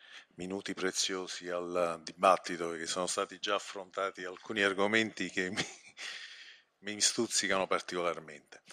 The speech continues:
Eh, io dirigo il Servizio Centrale Antiterrorismo da sei anni, in precedenza comunque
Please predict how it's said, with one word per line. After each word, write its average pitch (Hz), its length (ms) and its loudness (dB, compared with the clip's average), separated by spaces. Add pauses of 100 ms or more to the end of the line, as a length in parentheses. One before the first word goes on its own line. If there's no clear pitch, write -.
(600)
Eh, 98 120 -6
io 123 380 4
dirigo 104 400 4
il 92 80 2
Servizio 101 440 4
Centrale 95 380 6
Antiterrorismo 92 720 2
da 85 140 2
sei 90 260 4
anni, 80 340 -2
in 80 100 -14
precedenza 90 680 0
comunque 87 540 -6